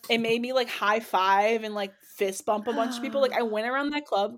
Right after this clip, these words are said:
Speaker 1: 'cause I thought I got inducted to a secret society and, like,
Speaker 2: Yeah.
Speaker 1: high five and fist bumped everyone who worked there. All these, like, super embarrassing, cringy things I
Speaker 2: Yeah.
Speaker 1: did. Like, they're not even, like,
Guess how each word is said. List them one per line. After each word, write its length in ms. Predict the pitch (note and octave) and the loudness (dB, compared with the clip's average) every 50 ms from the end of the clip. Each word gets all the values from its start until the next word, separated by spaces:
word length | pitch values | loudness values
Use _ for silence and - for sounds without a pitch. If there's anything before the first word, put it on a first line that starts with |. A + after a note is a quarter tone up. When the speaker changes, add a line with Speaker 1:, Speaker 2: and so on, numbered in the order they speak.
| - _ _ _ _ | -16 _ _ _ _
Speaker 1:
'cause 140 | - B3 | -4 -4
I 40 | A#3+ | -2
thought 300 | A#3+ A#3 G#3+ G#3+ A#3 A3 | 0 2 4 4 4 2
I 80 | A3+ A#3 | 2 2
got 200 | C4 A#3+ - - | 2 2 2 0
inducted 480 | A3 G#3 G#3 F#3+ G3+ - A3+ G#3+ G#3+ | -4 -4 -4 -6 -4 -4 -4 -6 -6
to 120 | - A#3+ G#3 | -6 -8 -8
a 40 | G#3 | -6
secret 400 | - - G#3+ G3+ - G#3+ G#3 - | -6 -10 -10 -8 -8 -8 -8 -8
society 800 | - - G#3 - - F3+ F#3+ G3 G#3 G#3 G#3+ A#3 A#3+ B3+ B3 - | -12 -14 -12 -10 -8 -8 -6 -4 -4 -6 -6 -6 -8 -10 -8 -6
and, 120 | - G#3+ G#3+ | -4 -4 -2
like, 100 | F#3+ F#3+ | -2 -4
Speaker 2:
Yeah. 80 | F#3 F#3 | -4 -4
Speaker 1:
high 200 | - G3 G3+ G#3 | -4 -2 -2 -4
five 320 | - G#3 G3+ G3+ G3+ G3 | -4 -4 -2 -2 -2 -4
and 120 | G3 G3 - | -6 -10 -12
fist 280 | - - F#3+ F#3+ - - | -12 -12 -12 -10 -8 -10
bumped 260 | G#3+ G#3+ A3 A3+ A3+ | -10 -10 -6 -6 -6
everyone 320 | A3 A3 A3 A#3 A3+ A#3 | -6 -6 -6 -8 -8 -8
who 120 | A#3+ B3 A#3 | -8 -6 -6
worked 280 | A#3 A#3+ A#3+ A#3+ - | -6 -6 -6 -8 -8
there. 280 | - B3 B3+ B3+ C4 C4+ - _ _ _ - | -6 -4 -4 -4 -6 -8 -12 _ _ _ 4
All 200 | A3+ A#3 B3 B3+ | 8 8 8 8
these, 200 | D#4 D#4 D#4 D4+ | 6 4 2 2
like, 120 | D#4 D4 | 0 -2
super 600 | - - - - - G#3+ G3+ G3+ - A3+ A3 A3 | -2 -4 -4 -4 -4 -4 -6 -2 -2 0 0 0
embarrassing, 800 | G3+ A#3 D4 D4+ G#3 G#3 G#3 G#3 G#3 A3 A3+ - A#3 A3+ A3 A3 | 0 0 0 0 0 0 0 0 0 -2 -2 -2 -2 -4 -4 -6
cringy 500 | G#3+ - G#3+ G3 G3 G3+ G3+ G#3 G#3+ A#3 | -8 -8 -8 -6 -4 -4 -4 -4 -6 -6
things 280 | A3+ A#3 A#3 A3 G#3 G3+ | -4 -4 -2 0 0 0
I 80 | G3+ G#3 | 0 2
Speaker 2:
Yeah. 80 | G#3+ A3+ | 2 2
Speaker 1:
did. 180 | A3+ A3+ A3+ | 0 0 0
Like, 120 | A3+ A#3 A#3 | -2 -2 -2
they're 80 | B3 B3 | 0 2
not 180 | B3 B3+ C4+ | 2 2 2
even, 160 | D4+ D#4+ D#4 | 2 0 0
like, 140 | C#4+ B3+ C4 | 0 -2 -4